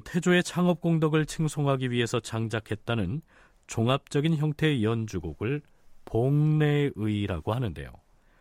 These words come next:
송방송이 쓴 세종대왕의 음악 업적에 대한 역사적 재조명이라는 논문의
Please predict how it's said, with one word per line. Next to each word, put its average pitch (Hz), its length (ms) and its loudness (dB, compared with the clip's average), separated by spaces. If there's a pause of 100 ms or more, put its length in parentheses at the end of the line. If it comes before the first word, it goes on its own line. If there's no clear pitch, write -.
(920)
송방송이 170 960 4
쓴 156 400 0
세종대왕의 156 920 2
음악 131 400 2
업적에 123 400 0
대한 123 340 0
역사적 117 640 -4
재조명이라는 110 1000 -2
논문의 131 400 0